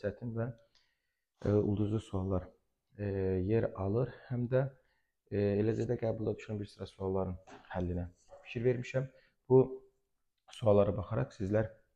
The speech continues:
mövzunu mükəmməl şəkildə təkrarlaya bilərsiniz. Üç videom olacaq ilkin olaraq. Bunlara baxsaz, kifayətdir ki, e, toplu üzərindən loqaritmik funksiyaları təkrarlamış olasınız.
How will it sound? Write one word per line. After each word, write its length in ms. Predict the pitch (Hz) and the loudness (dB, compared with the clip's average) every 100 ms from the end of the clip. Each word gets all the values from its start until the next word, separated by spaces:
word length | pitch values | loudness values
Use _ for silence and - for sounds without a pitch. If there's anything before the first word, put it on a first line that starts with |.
| - | 0
mövzunu 380 | 95 92 107 107 | 0 2 -4 -6
mükəmməl 320 | - 101 95 101 | -4 -4 -4 -8
şəkildə 380 | - 90 110 - - - _ _ | -4 -2 -2 -6 -20 -20 _ _
təkrarlaya 640 | - - 98 95 92 98 101 - - _ | -10 -4 0 2 4 4 2 -4 -16 _
bilərsiniz. 460 | 95 87 85 - _ _ _ _ | 0 0 -2 -12 _ _ _ _
Üç 220 | 127 - | -10 -2
videom 320 | 117 110 104 95 | 0 2 2 2
olacaq 320 | 95 95 98 | 2 -2 -2
ilkin 320 | 92 - 101 | -4 -4 -2
olaraq. 400 | 101 117 151 - _ _ _ _ - | 0 0 -2 -4 _ _ _ _ -10
Bunlara 320 | 101 107 104 | -2 2 2
baxsaz, 480 | 98 90 - 127 - _ _ - | 0 -4 -6 -8 -10 _ _ -16
kifayətdir 400 | - 101 - - | -6 -6 -6 -10
ki, 100 | 113 123 123 | -4 -4 -4
e, 240 | - 92 90 | -6 -6 -6
toplu 280 | - 95 98 | -6 -8 -10
üzərindən 340 | 95 92 98 110 | -6 -4 -4 -6
loqaritmik 420 | 95 95 92 98 | -6 -6 -6 -12
funksiyaları 500 | - - 95 90 90 - - _ _ _ - _ _ | -16 -12 -6 -4 -4 -10 -20 _ _ _ -20 _ _
təkrarlamış 680 | 90 - 92 92 87 95 - - _ - | -12 -4 -2 0 -2 -4 -6 -16 _ -4
olasınız. 460 | 90 - - - | -2 -2 -8 -20